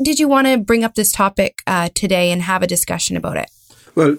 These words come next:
Speaker 2: I think this, uh, this topic is very, very important, Melissa, because I think there are still misconceptions about depression. And I think in Christian circles, unfortunate-,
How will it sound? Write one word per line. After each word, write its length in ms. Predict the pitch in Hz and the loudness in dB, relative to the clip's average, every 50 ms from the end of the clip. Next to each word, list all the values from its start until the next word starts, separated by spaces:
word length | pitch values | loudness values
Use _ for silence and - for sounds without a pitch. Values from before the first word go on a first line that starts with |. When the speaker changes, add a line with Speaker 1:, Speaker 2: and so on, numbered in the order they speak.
| - - | -2 -2
Speaker 2:
I 100 | 170 180 | -2 -2
think 340 | 202 214 269 254 247 208 151 | 0 2 2 2 2 2 2
this, 380 | 147 196 196 - - - - - | 2 2 2 2 0 -2 -4 -4
uh, 420 | - 175 160 160 156 151 156 160 - | 0 0 2 4 4 2 2 0 -4
this 320 | 156 147 139 170 170 165 - | -6 -2 0 0 0 0 -2
topic 500 | - - 165 147 139 - 143 131 131 - | -2 -2 -2 0 0 0 0 0 2 0
is 260 | 139 127 117 113 117 | 0 0 -2 -6 -6
very, 280 | 117 123 151 147 160 151 | -2 0 2 2 2 4
very 240 | 143 139 131 131 | 2 2 2 2
important, 540 | 127 123 127 - - 139 131 123 - 120 117 | 0 -2 -2 -2 0 0 0 0 0 -2 -2
Melissa, 360 | 113 120 120 120 113 - - | 0 0 0 0 0 -2 -4
because 380 | 107 110 113 - - 131 120 - | -4 -4 -4 -2 -2 -2 0 0
I 80 | 135 135 | 0 0
think 260 | 135 - 190 202 175 | 0 -2 -2 0 2
there 120 | 156 135 | 2 2
are 60 | 131 | 2
still 640 | 123 - - - - - 185 156 139 131 127 123 123 - - - - - - _ | 2 -2 -4 -6 -2 0 2 2 4 2 2 0 -2 -8 -18 -20 -20 -20 -20 _
misconceptions 1300 | - 120 135 156 156 - - - 147 135 127 127 - - - 160 139 127 - - - 139 120 113 117 113 | -2 2 2 2 2 2 0 0 -2 -2 -2 -2 -2 -2 -2 -2 -2 -2 -6 -4 -2 -2 -2 -2 -2 -2
about 360 | 123 113 113 120 113 113 - - | -4 -2 0 0 0 0 0 -4
depression. 840 | - 104 - - - 127 120 113 - - - 104 98 98 101 107 | -8 -8 -6 -4 -2 -2 -2 -2 -4 -6 -6 -6 -6 -6 -6 -6
And 200 | 113 113 110 120 | -6 -6 -6 -4
I 160 | - 135 131 131 | -2 0 0 0
think 320 | - - 139 135 139 135 | 2 2 2 2 2 0
in 180 | 135 123 117 113 | 0 -2 -2 -2
Christian 520 | - - 127 120 - - - 117 101 101 | -2 -2 -2 -2 -2 -4 -2 -2 -2 -2
circles, 600 | - - - 160 147 139 139 139 - 143 131 127 | -4 -2 0 2 2 2 2 0 0 0 0 2
unfortunate-, 720 | 127 117 113 113 - - 127 123 120 - 120 113 110 107 | 0 -2 -2 -4 -2 -2 0 0 0 -2 -4 -6 -6 -8